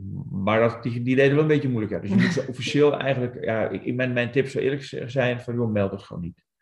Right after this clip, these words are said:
Speaker 1: Weet je wel, alles wat je meldt is, is gedoe. Dus als je
Speaker 2: Mhm.
Speaker 1: zeker weet dat je binnen het jaar terugkomt en, en, en dat die huurders eruit gaan,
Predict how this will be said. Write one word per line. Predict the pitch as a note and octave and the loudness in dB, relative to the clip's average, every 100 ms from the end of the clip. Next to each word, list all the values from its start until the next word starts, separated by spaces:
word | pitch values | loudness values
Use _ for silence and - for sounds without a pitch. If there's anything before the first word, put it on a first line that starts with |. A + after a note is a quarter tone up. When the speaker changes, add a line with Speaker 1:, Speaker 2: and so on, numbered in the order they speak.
| _ _ | _ _
Speaker 1:
Weet | - F2 | -4 -2
je | G2+ | 2
wel, | G2+ - - | 2 2 -2
alles | - F2+ D3 - | 2 4 2 -2
wat | - | -12
je | - A#2+ | -4 2
meldt | A#2 A2+ F#2+ | 4 6 4
is, | G#2+ G#2 | -2 -4
is | G2+ | -10
gedoe. | - G#2+ A2 C#3 C#3 - _ _ | -8 -6 -2 -2 -6 -14 _ _
Dus | - | 0
als | G#2 | 0
je | A2+ | 2
Speaker 2:
Mhm. | G2+ | 4
Speaker 1:
zeker | B2 C3 A#2 | 4 4 4
weet | A#2 | 2
dat | A2 G#2 | 2 -2
je | - | -6
binnen | A#2 A2 | -4 -2
het | |
jaar | A2 G#2+ | 2 2
terugkomt | A2+ B2 - A2+ A2 A#2 | 2 0 0 -2 -2 -2
en, | G2+ G2+ | -2 -2
en, | - G2 | -2 -4
en | - G2+ - | -4 -4 -4
dat | G2 G2+ | -4 -2
die | G#2 | 2
huurders | A#2 A2 | 2 2
eruit | - G#2+ A#2 - | 0 2 0 0
gaan, | C#3 B2 C#3 C#3 | -4 -4 -4 -8